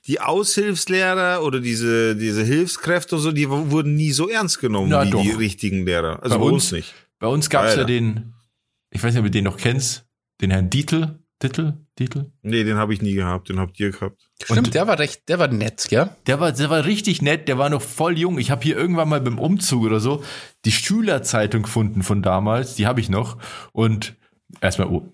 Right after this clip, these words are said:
Speaker 2: krass war die Scheiße gemacht, aber das war auch einfach die Zeit, weil die Technik noch nicht so weit war. Und da war so ein Interview mit dem drin und ich dachte mir, ja krass, ey, ich kann mich noch richtig gut an den erinnern. Und der war ja voll jung.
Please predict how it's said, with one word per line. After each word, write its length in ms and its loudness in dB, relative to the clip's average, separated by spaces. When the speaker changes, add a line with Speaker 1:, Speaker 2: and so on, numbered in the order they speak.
Speaker 2:
krass 260 -2
war 80 2
die 120 0
Scheiße 340 0
gemacht, 340 0
aber 180 2
das 160 -2
war 100 2
auch 140 0
einfach 220 0
die 100 2
Zeit, 420 0
weil 140 2
die 120 2
Technik 400 0
noch 100 2
nicht 140 2
so 140 0
weit 160 2
war. 240 -4
Und 220 -2
da 100 2
war 100 2
so 100 -2
ein 60 -8
Interview 440 2
mit 180 0
dem 160 0
drin 200 2
und 40 2
ich 80 0
dachte 140 0
mir, 100 2
ja 140 0
krass, 560 0
ey, 80 -2
ich 160 -2
kann 140 0
mich 100 2
noch 160 2
richtig 260 -2
gut 140 0
an 100 2
den 140 4
erinnern. 400 2
Und 180 2
der 140 2
war 140 4
ja 220 2
voll 440 0
jung. 580 0